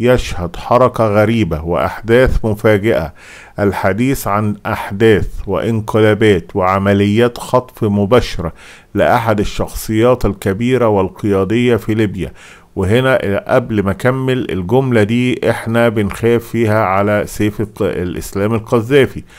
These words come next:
هل تم خطفه فعلًا؟ لأنه هو مش ظاهر نهائي، مع إنه كان ظاهر الفترة اللي فاتت. وإن الحكومة راحت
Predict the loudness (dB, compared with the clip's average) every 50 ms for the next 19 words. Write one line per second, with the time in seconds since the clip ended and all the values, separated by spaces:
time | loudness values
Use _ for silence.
0 | -20 -20 -20 -8 0 4 4 4 4 2 2 2 2 2 4 2 0 0 2 0
1 | 0 0 0 -6 -8 -6 0 2 2 2 4 2 0 -2 -2 -4 -6 -6 -6 -6
2 | -6 -4 -2 0 0 2 2 2 2 2 0 -2 -4 -2 0 2 2 4 4 4
3 | 2 0 0 -2 -2 0 2 0 0 0 -2 -4 -6 -8 -16 -20 -20 -20 -10 -4
4 | -2 0 2 2 2 0 0 -2 -2 -2 -2 -2 0 0 2 2 2 2 2 2
5 | 0 -2 -2 0 -2 -2 0 0 0 0 2 0 0 2 4 4 4 2 0 -6
6 | -12 -14 -20 -20 -20 -20 -20 -20 _ _ -6 -4 -2 -2 -2 -2 -2 -4 -6 -8
7 | -8 -10 -10 -8 -4 -2 -2 0 0 0 0 0 2 2 2 0 0 -2 -4